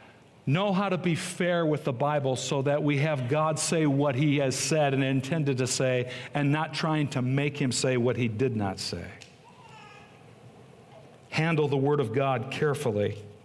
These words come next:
And finally, Paul says, "I suffer as an evildoer." You see, when you live in a hostile world against Christ,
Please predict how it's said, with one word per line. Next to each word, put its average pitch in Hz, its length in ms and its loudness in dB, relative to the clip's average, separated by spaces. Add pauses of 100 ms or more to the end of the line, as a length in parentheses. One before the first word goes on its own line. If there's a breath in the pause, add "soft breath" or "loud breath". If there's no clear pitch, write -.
(2250 loud breath)
And 117 120 0
finally, 135 500 2
Paul 120 360 -4
says, 117 640 -2 (420)
"I 135 140 0
suffer 135 540 0
as 117 100 2
an 120 100 2
evildoer." 104 680 0 (2000 loud breath)
You 139 80 -2
see, 190 220 2
when 165 180 2
you 151 100 2
live 180 220 2
in 151 100 2
a 127 160 0
hostile 147 960 0
world 131 460 2
against 131 320 -2
Christ, 120 720 -2